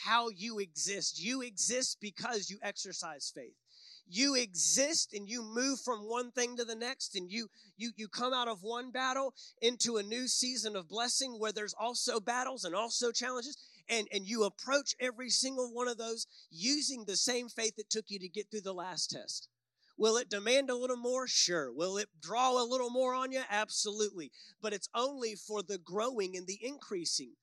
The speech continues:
of your faith. You know, it's the testing of your faith that produces patience. Everybody wants the results of great faith, but they don't want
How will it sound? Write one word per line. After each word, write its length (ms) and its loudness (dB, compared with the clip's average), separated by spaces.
of 180 6
your 120 -2
faith. 240 -4
You 120 -2
know, 140 4
it's 140 2
the 120 -4
testing 600 0
of 180 -2
your 160 -6
faith 380 -2
that 160 0
produces 520 -2
patience. 640 -2
Everybody 760 0
wants 640 0
the 120 6
results 840 0
of 220 -2
great 280 0
faith, 380 -4
but 160 -4
they 140 4
don't 260 -2
want 140 -6